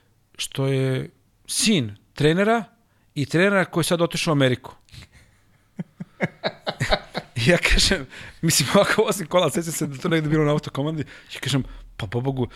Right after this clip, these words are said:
ljudi su potpuno u pravu, ja bih pomislio da Vanja igra zato što je, a, sin Dejanu, mislim, ne mogu da mu bude sin, ali kako se zove.” Tako da, generalno, ovaj, e,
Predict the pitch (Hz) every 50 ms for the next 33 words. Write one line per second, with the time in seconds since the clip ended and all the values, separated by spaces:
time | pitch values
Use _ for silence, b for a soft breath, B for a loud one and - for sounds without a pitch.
0 | B B - 120 117 127 123 - - - - 123 - - 139 135 120 - 139 139
1 | 139 127 117 117 120 123 123 - - 123 131 127 - - 135 135 135 131 127 B
2 | B B B - 123 123 120 131 131 131 135 131 131 127 135 135 117 127 123 -
3 | - - - - 123 120 120 123 123 127 127 123 117 B B B B B B B
4 | - 135 123 120 117 - - 143 131 123 127 135 143 135 117 98 98 101 98 -
5 | - 113 110 120 127 120 120 127 127 107 131 127 127 131 135 131 - - 202 185
6 | 123 104 104 107 104 104 101 - - - 110 - - - 104 107 110 113 120 120
7 | 120 117 B B B B B B _ - 127 127 - 160 135 131 113 120 143 160
8 | 160 143 135 131 127 127 123 123 120 120 120 120 117 113 120 120 120 120 120 120
9 | 120 120 120 120 120 117 117 110